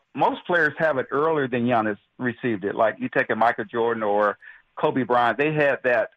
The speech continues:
early, uh, because of their competition they played against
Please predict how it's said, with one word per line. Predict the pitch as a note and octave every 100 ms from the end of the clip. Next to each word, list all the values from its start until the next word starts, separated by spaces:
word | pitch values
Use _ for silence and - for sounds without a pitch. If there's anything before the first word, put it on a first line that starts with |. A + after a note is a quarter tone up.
| -
early, | C#3+ C#3+ A#2+ G2+ E2+ F#2 _ _ _ _ _ _
uh, | G#2+ A2
because | G#2 A#2 C3+ A#2+ A#2+ -
of | A#2 A#2 G#2
their | B2 A#2 A2 - -
competition | D3 C3 - - C#3 A#2
they | A2+
played | A2 A#2+ G#2+
against | G#2+ A2+ G#2+